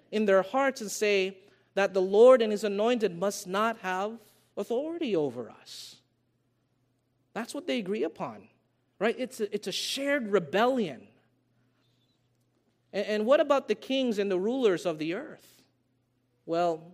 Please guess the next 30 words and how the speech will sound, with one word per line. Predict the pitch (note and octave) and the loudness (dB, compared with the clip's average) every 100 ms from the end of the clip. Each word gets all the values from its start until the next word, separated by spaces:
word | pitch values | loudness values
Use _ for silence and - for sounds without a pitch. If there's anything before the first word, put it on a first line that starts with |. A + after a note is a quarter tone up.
| - - _ F3+ | -20 -20 _ -2
this | G3 | -2
strikes | - A3+ A3+ | 2 0 0
a | F#3+ | -6
chord | - A#3+ G#3+ | 2 4 4
in | G3 | 2
them, | F#3 | 0
doesn't | F3+ A3 F#3 | 2 0 0
it? | A2 - _ _ _ _ _ _ _ _ _ | -10 -16 _ _ _ _ _ _ _ _ _
Because | F#3 - A#3 C4+ A#3+ F#3 E3 | -8 -4 2 6 6 4 -2
there's | F#3 A3 A3 | 2 4 4
a | F#3+ | 2
tendency | - B3 C#4 C4 - G#3 | -4 -4 -2 -2 -4 -6
for | G3+ F#3+ | -2 -2
ungodly | E3+ G3+ G#3 G3 | 0 2 2 0
rulers, | F3 G3+ C#4 A#3 C3+ A2 - - - _ _ | -4 -4 -2 -2 -2 -6 -14 -18 -20 _ _
even | A3+ B3 B3 C4 | -2 0 4 2
in | G#3+ A3+ G#3+ G3 - - | 2 0 0 -4 -10 -10
the, | F3 G3+ | 0 2
the | F3+ | 2
highest | F3+ A3 C#4 C4 - - | -2 0 2 2 0 -6
courts | C4 C4+ A3+ A3 | 4 8 8 4
of | G3 | -6
society | G3+ - A#3 A#3+ A#3+ A3+ | -6 -4 0 4 4 2
today, | G3 F3+ G#3+ A#3 | -2 2 4 2
to | G3+ | -2
be | F#3 A3 - - - | -6 -6 -8 -18 -20
hostile | - C4 C4+ - G#3 F3+ E3+ C#3+ | -8 -6 -6 -4 0 2 2 -2
against | E3+ G3 F#3 | -2 -4 -2
a | F#3 | -4
more | G3 G3+ F3+ | 0 0 0